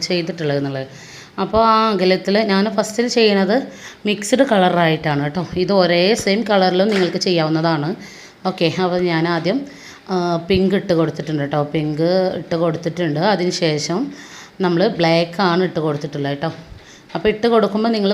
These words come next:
കുറച്ച് ക്യാപ്പ് നോക്കണം, ആ, നല്ലോണം. അണ്ട് ഉള്ളിലോട്ട്, ആ, തള്ളി നിൽക്കുന്ന രീതിയിൽ വേണം നമ്മൾ ചെയ്യാൻ കേട്ടോ.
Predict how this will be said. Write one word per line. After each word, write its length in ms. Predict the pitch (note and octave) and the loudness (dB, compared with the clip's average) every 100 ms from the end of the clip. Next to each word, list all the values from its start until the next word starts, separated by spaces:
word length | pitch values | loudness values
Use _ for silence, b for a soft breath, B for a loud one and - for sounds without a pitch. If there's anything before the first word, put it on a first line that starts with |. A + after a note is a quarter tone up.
| G3+ | 2
കുറച്ച് 260 | F3 - - G3 | 0 -2 -2 0
ക്യാപ്പ് 360 | E3+ - F#3+ F#3+ | 2 0 -2 0
നോക്കണം, 400 | D#3 - D3+ G#3 - - - | 0 0 -2 -2 -4 -12 -4
ആ, 60 | F3+ F3 | 0 2
നല്ലോണം. 360 | F3 F3+ G#3 A#3+ F#3 | 4 4 4 2 2
അണ്ട് 180 | F#3 C#4 B B B B - | 2 0 B B B B -4
ഉള്ളിലോട്ട്, 560 | G#3 G3+ G3+ G3+ G3+ G#3+ D4+ - - - | 2 4 4 2 2 2 2 -2 -10 -2
ആ, 60 | F3+ F#3 F3+ | 2 2 4
തള്ളി 300 | G3 G3+ G#3+ A3+ | 4 4 4 2
നിൽക്കുന്ന 280 | G3 G3 G#3 G#3 F#3+ | 0 0 0 0 0
രീതിയിൽ 300 | F#3 F3+ F3+ | 0 2 2
വേണം 220 | F3+ E3 F3+ | 2 2 2
നമ്മൾ 140 | E3 D#3+ G3 | 2 0 0
ചെയ്യാൻ 280 | F3+ C#3+ C3+ | 0 0 -2
കേട്ടോ. 180 | C#3+ | -2